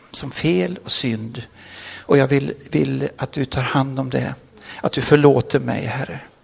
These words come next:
Och jag vill ta emot din förlåtelse. Herre, där jag brister i min attityd, där jag brister i min karaktär och där jag brister i, i,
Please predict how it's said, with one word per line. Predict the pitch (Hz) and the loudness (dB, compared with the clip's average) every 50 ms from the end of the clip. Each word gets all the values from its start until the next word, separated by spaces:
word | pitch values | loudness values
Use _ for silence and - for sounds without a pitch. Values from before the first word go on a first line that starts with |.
| _ _ _ - - - - | _ _ _ -20 -20 -20 -20
Och | - - - - - - 139 | -18 -18 -18 -12 -4 0 2
jag | 139 139 | 4 4
vill | 139 147 147 | 4 2 0
ta | - - 165 160 | 0 2 0 2
emot | 160 151 160 165 160 160 - | 2 0 0 0 0 -2 -2
din | - 160 139 139 | -4 -4 -4 -4
förlåtelse. | - 147 151 151 135 135 135 - - - - - - - - 120 - - - - - - - - - - | -4 -2 0 0 0 0 -2 -6 -6 -4 -2 -2 -2 -2 -4 -8 -12 -16 -20 -18 -16 -14 -14 -14 -4 2
Herre, | - 165 151 165 160 156 160 - - | 4 6 8 10 10 10 8 6 6
där | - 170 165 | 8 10 10
jag | 156 156 156 160 - - - - - - - - | 10 10 8 6 4 0 -6 -14 -16 -16 -10 0
brister | - 180 196 185 - - - - - 180 160 | 2 4 4 6 4 4 2 4 2 2 4
i | 160 156 | 4 2
min | 160 160 156 | 2 0 0
attityd, | - 185 190 - - 180 - - - - 160 156 156 185 196 160 147 143 127 - - - - | 0 0 0 -2 -4 -6 -2 -2 0 2 2 2 2 2 0 0 0 -4 -8 -8 -10 -8 -2
där | 151 | 0
jag | 143 143 139 135 | 2 2 2 4
brister | 151 160 147 170 147 - - - - 151 139 | 4 4 6 4 2 0 0 -2 -2 -2 -2
i | 147 156 | -2 -2
min | 160 156 156 151 143 | -2 -2 -2 -2 -4
karaktär | - - 156 151 151 - - - - - 160 151 160 170 170 - - | -2 -2 0 0 0 -4 -4 -4 -2 0 0 0 0 0 -2 -2 -4
och | 175 160 | -4 -4
där | - 165 | -4 -4
jag | 156 151 139 | -4 -4 -4
brister | 131 147 147 147 170 135 - - - - - - | -4 -2 -2 0 2 2 2 2 2 0 -2 -2
i, | 151 160 - - - - - - - - - - - - - - | -2 -2 -4 -6 -12 -16 -16 -16 -14 -14 -14 -16 -16 -18 -10 -6
i, | - - - | -4 -4 -4